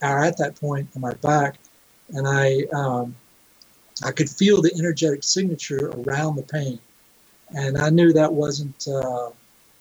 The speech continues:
you know, normal back pain is not gonna have an energetic signature on the surface of your skin like that. So I tell people,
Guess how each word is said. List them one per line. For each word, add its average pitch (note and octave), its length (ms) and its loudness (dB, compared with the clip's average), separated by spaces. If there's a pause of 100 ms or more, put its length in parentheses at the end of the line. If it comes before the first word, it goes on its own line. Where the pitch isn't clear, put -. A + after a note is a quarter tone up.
you D3+ 80 -6
know, C3 140 -2
normal D3 280 4
back C#3 320 0
pain C3+ 200 -4
is B2 180 -8
not C3+ 180 -4
gonna B2+ 200 -8
have B2 240 -4 (580)
an B2+ 100 -2
energetic C3+ 460 4
signature C3+ 720 0
on B2 80 -6
the B2+ 60 -6
surface C3 500 -2
of A#2+ 100 -8
your B2 80 -8
skin D#3+ 320 0
like A#2+ 220 -6
that. A#2 240 -10 (680)
So D3 640 4
I D#3+ 120 2
tell G#3 280 4
people, E3+ 480 0